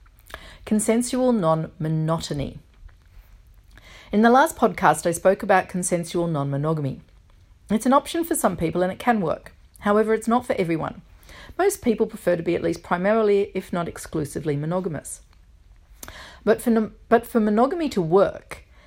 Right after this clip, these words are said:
you need consensual non-monotony. Yes, it's a play on words, but it's also an extremely important point. A couple can only have good ongoing sex if they both agree to make it good.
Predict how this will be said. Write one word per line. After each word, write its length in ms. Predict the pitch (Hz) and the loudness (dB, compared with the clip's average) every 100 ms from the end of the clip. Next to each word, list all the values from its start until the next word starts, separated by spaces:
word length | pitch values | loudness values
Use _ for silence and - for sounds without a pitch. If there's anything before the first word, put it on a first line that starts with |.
| - - | -20 -6
you 140 | 185 | -2
need 240 | 190 185 185 | -2 -2 -4
consensual 680 | 185 180 196 202 220 202 | -4 -2 -2 -2 0 0
non-monotony. 1300 | 196 170 156 151 160 - 147 151 151 175 - 165 - - - - - _ _ - _ - | 0 -2 -2 -2 -8 -6 -4 -2 0 -2 -2 -6 -8 -12 -20 -20 -20 _ _ -20 _ -6
Yes, 320 | 220 - - | -4 -4 -6
it's 140 | 156 - | -8 -6
a 40 | |
play 220 | 185 226 | 2 2
on 120 | 214 | 2
words, 440 | 202 185 151 139 - - - | 2 0 -2 -6 -12 -14 -4
but 100 | 240 | -2
it's 160 | 262 269 | 0 4
also 240 | 269 269 | 4 2
an 80 | 320 | -4
extremely 540 | 330 - - 180 165 | -4 -6 -2 0 0
important 420 | 180 - 156 143 - | -4 -4 -6 -6 -8
point. 460 | - 180 - - - - - - | -6 -6 -8 -14 -16 -20 -20 -6
A 80 | 233 | -2
couple 300 | - 254 294 | 4 4 4
can 120 | 254 220 | 0 0
only 200 | 202 220 | 2 0
have 200 | 185 165 | -2 2
good 160 | 202 | 2
ongoing 540 | 233 233 226 185 180 180 | 4 0 0 0 0 -4
sex 360 | - - - | -6 -6 -6
if 100 | 165 | -4
they 100 | 196 | -4
both 280 | 170 160 165 | -2 -2 -4
agree 240 | 190 147 | -6 -6
to 60 | 160 | -6
make 280 | 156 143 - | -6 -8 -10
it 160 | - | -6
good. 340 | 285 311 - | 0 0 0